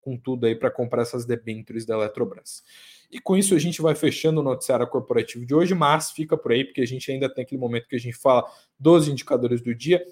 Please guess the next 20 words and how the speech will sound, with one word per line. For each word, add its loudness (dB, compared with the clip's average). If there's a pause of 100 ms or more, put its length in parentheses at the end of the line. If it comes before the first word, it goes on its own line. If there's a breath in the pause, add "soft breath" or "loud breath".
(140)
e -6
tem -2
bastante 0
prognóstico, 0
afinal -6
de -10
contas, -2 (280 soft breath)
a -8
gente -8
tem 0
uma 0
sexta -2
de -12
feriado, 0
que, -20
como -8
eu -4
falei -6
pra -6
vocês, -4